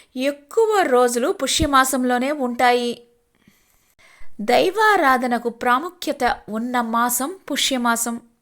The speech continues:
శ్రావణ పౌర్ణమి మొదలుకొని పుష్య పౌర్ణమి వరకు వేదాలు, మంత్రాలు నేర్చుకోవడానికి అనువైన సమయం. విష్ణువుకి ఇష్టమైన మాసం ఆశ్వీజం,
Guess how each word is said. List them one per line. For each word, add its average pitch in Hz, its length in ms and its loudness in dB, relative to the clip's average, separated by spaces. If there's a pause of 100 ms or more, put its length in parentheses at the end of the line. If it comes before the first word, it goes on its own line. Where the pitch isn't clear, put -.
(1160)
శ్రావణ 392 600 0
పౌర్ణమి 294 600 0
మొదలుకొని 247 680 -2
పుష్య 427 540 -2 (100)
పౌర్ణమి 254 440 0
వరకు 247 480 -2 (400)
వేదాలు, 294 720 4
మంత్రాలు 277 720 0
నేర్చుకోవడానికి 269 1300 0 (140)
అనువైన 269 520 2
సమయం. 262 580 0 (1800)
విష్ణువుకి 349 920 0
ఇష్టమైన 339 600 2
మాసం 254 420 2 (240)
ఆశ్వీజం, 247 720 0